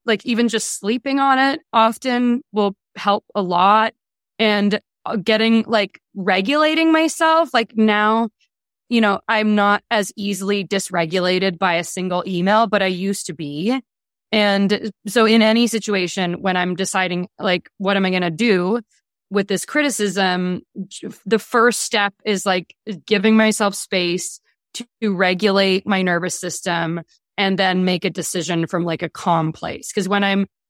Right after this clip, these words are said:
in that reactive, like, "This bear is gonna eat me," like, I can't make a decision about how to address this criticism. So just to summarize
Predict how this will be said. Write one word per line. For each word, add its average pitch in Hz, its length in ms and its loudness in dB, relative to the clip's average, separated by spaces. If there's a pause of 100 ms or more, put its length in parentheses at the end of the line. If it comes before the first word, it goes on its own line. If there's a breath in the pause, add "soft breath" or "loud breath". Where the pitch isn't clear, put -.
in 220 220 4
that 214 180 2
reactive, 190 840 -2
like, 175 320 -2 (140)
"This 185 200 -4
bear 180 260 2
is 165 100 -2
gonna 180 220 -2
eat 311 240 -4
me," 180 360 2
like, 180 200 -2
I 185 100 -2
can't 202 480 0 (560)
make 196 300 2
a 196 60 0
decision 165 880 -4 (100)
about 165 520 -2
how 185 260 -2
to 180 180 -4
address 165 580 -6
this 170 220 -8
criticism. - 720 -14
So 170 320 -4 (360)
just 214 220 -2
to 220 80 -4
summarize 175 640 0